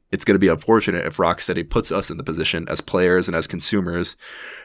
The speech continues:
to where if we want to get the most out of the game, we have to spend more money on it beyond what we've already spent, then that's gonna be upsetting. Uh, we don't know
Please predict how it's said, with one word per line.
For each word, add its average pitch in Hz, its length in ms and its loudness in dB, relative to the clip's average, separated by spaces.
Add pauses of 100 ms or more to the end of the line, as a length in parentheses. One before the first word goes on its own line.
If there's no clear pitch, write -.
to - 100 8
where 90 300 6
if 92 200 -4
we 95 380 -2
want 95 360 -4
to 101 100 0
get 87 180 0
the 78 80 0
most 87 260 0
out 85 140 2
of 98 40 -6
the 98 60 -4
game, 113 220 2
we 98 120 2
have 87 220 2
to 92 60 -12
spend 85 300 -2
more 85 180 -2
money 80 240 -2
on 95 220 0
it 87 100 -4
beyond 87 300 0
what 80 100 0
we've 87 140 -2
already 82 240 0
spent, - 480 2
then 87 140 -2
that's 80 200 0
gonna 85 180 -4
be 76 720 -2
upsetting. - 420 0 (680)
Uh, 76 300 0
we 104 100 8
don't 107 160 10
know 90 280 8